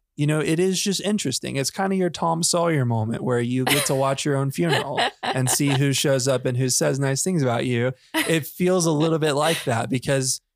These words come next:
Speaker 1: you start realizing that, you know, every time so-and-so would post, I would comment.
Speaker 2: Mm-hmm.
Speaker 1: Um, so I felt like we were building something or whatever. In reality, that might not have meant so much to, to them because, you know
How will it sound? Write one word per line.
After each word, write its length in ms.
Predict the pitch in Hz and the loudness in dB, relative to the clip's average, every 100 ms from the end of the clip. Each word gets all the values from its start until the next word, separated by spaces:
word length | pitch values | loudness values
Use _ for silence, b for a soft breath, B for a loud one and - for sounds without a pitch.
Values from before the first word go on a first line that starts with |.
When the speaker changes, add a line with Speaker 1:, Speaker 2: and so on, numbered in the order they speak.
| - | -4
Speaker 1:
you 100 | 139 | -2
start 240 | - 165 | 2 2
realizing 540 | 165 185 170 135 123 123 | 2 2 2 0 -2 -2
that, 360 | 120 117 120 - | 0 0 -2 -4
you 140 | 139 | -2
know, 320 | 123 120 123 - | 0 0 0 0
every 260 | 131 143 | 0 0
time 380 | 143 139 135 135 | -2 -2 0 0
so-and-so 640 | - 135 127 131 127 131 123 | 0 0 0 -2 -2 0 0
would 160 | 127 | -2
post, 320 | 131 120 123 127 | -2 -2 0 0
I 100 | 117 | -2
would 160 | 123 | -2
comment. 580 | - 117 110 117 131 - - | -4 -2 -2 0 -2 -4 -6
Speaker 2:
Mm-hmm. 460 | 196 185 180 185 127 | -6 -6 -8 -6 -4
Speaker 1:
Um, 340 | 120 117 117 | -2 0 -2
so 140 | 120 131 | -2 0
I 140 | 123 | 0
felt 220 | - 127 | -2 -2
like 160 | 123 123 | -2 -2
we 140 | 123 | -2
were 140 | 120 117 | -2 0
building 380 | 123 123 123 | 0 0 -2
something 420 | 120 127 120 123 120 | -2 -4 -2 -2 -2
or 120 | 120 | 0
whatever. 680 | 120 123 151 135 120 127 - - | 0 0 0 0 0 -2 -6 -2
In 140 | 135 | 0
reality, 560 | 139 151 160 170 151 151 | 2 0 0 2 0 2
that 220 | 139 143 _ - | 0 -2 _ -6
might 240 | 139 147 | -4 -2
not 160 | 151 160 | 0 0
have 100 | 175 | 0
meant 280 | 202 214 - | -2 -4 -4
so 220 | - 123 | -4 -4
much 520 | 123 - - - - | -6 -10 -10 -10 -10
to, 300 | - 117 113 - - | -2 0 0 -4 -6
to 120 | 131 | -2
them 300 | 120 - 135 | -2 -4 -6
because, 680 | 143 - 120 113 110 - - - | -6 -4 -2 0 0 0 -2 -8
you 120 | 123 | -4
know 200 | 113 117 | -2 -2